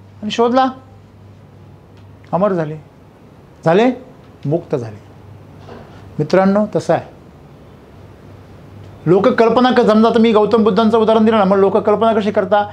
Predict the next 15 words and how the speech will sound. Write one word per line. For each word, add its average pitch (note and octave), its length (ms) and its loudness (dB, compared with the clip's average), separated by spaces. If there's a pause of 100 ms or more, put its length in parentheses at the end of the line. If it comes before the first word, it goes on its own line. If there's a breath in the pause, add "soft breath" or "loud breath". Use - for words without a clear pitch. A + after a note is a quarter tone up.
(140 loud breath)
मग F#3+ 100 2
आम्ही G3 200 0
पण A3 160 -2
गौतम G#3 300 -2
बुद्धांसारखं G3+ 500 -2
सगळं G3+ 220 -4
सोडून F#3+ 280 -4
जगायचं F3+ 300 0
का? E3+ 160 -10 (1400)
मग E3 60 -6
लगेच F#3 160 0
भीती D3+ 200 -4
वाटते, C#3+ 200 -2
अरे D#3+ 260 0
नको, C#3 220 -8